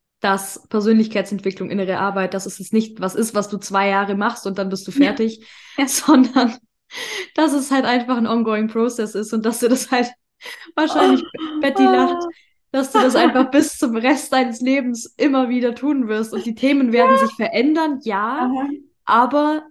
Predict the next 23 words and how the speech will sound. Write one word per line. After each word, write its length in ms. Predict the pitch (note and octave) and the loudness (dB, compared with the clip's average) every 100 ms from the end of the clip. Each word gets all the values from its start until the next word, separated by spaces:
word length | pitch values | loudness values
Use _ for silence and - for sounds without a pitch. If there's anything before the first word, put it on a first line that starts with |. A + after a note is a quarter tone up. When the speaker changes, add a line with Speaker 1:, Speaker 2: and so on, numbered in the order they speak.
| _ _ - | _ _ -4
Speaker 1:
es 200 | B3+ B3 | -4 0
wird 320 | B3 C4+ - | 0 0 -2
nie, 400 | A#3 B3+ C4+ C4+ | 2 4 4 4
du 160 | A#3+ A3+ | -2 0
wirst, 260 | C#4+ - | 0 -2
du 40 | A#3 | -4
bist 220 | C#4 C#4 | -4 -2
nicht 140 | C4+ | -2
irgendwann 300 | C4+ A#3 A3+ | -2 -2 -4
fertig 440 | A3+ B3 A#3+ G#3+ G3+ | -4 -2 -2 -4 -8
damit, 300 | F3 E3+ E3+ | -10 -10 -14
so, 160 | - | -14
das, 400 | - G#3 - - - - _ - | -12 -14 -16 -20 -20 -20 _ -8
Speaker 2:
Oh 240 | - D4 D4+ | -2 0 2
Speaker 1:
diese 120 | C#4 | 4
Speaker 2:
ja. 180 | G#3 C#4 | 4 4
Speaker 1:
Illusion 600 | C#4 C4+ C4 C#4+ A#3 - | 2 4 6 6 2 2
dürfen 220 | C4 C4 | 4 4
wir, 80 | A#3+ | 2
glaub, 180 | A3+ A3+ | 2 0
heute 260 | A#3 A#3 G#3+ | 0 0 -2
jedem 280 | A3 A3 G#3+ | -2 -2 -2
nehmen. 280 | A3 B3 | 0 0